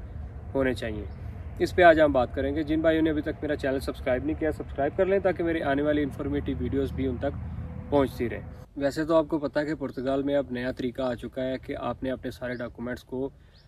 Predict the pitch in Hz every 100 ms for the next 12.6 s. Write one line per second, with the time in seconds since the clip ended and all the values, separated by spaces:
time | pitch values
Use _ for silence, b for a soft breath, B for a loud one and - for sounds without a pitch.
0 | b - 131 131 127 131 - 131 123 -
1 | 131 123 131 113 131 135 - 127 - 131
2 | 123 117 113 113 107 110 120 127 117 123
3 | 120 127 139 135 - 135 - 120 123 135
4 | 143 131 131 - 135 120 117 113 123 110
5 | 127 139 123 113 123 120 123 113 107 104
6 | 104 117 139 151 143 131 151 156 165 165
7 | 156 143 135 - 135 - - 113 135 151
8 | 156 156 - - - - - - - -
9 | - 135 135 135 139 - 143 135 127 127
10 | 143 147 143 139 135 143 - 143 123 143
11 | 135 127 120 131 135 135 143 139 143 139
12 | - - - 127 151 156